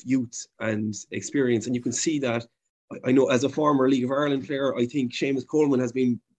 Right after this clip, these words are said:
brilliant, absolutely brilliant with Ireland. I know he's kind of been left out of the team at one point. <clears throat> He's come back in. He's under pressure, it seems, at Everton. I, I'm not sure, you know, that could be just a,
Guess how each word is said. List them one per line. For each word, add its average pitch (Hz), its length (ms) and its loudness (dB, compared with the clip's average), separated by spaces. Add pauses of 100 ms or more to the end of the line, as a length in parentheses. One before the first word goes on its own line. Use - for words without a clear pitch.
(280)
brilliant, 131 460 0 (140)
absolutely 143 440 -2
brilliant 123 340 0
with 120 100 -4
Ireland. 120 320 -2 (300)
I - 20 -4
know 139 100 4
he's 135 100 2
kind 147 160 2
of 127 80 0
been 135 180 4
left 139 220 2
out 147 80 2
of 135 60 2
the 127 100 -4
team 131 220 -2
at 117 60 0
one 135 160 -2
point. 127 300 0 (240)
<clears throat> - 480 4
He's 123 100 -4
come 139 200 0
back 131 260 0
in. 135 220 4 (560)
He's 120 180 -2
under 117 160 2
pressure, 131 480 0
it 113 240 -2
seems, 120 400 2
at 110 100 0
Everton. 113 380 -2
I, 98 60 0 (200)
I'm 101 60 -4
not 101 160 -2
sure, 107 260 -2 (120)
you 104 80 -2
know, 107 160 0
that 98 160 -6
could - 80 -20
be 110 60 0
just 104 200 -8
a, 90 100 -2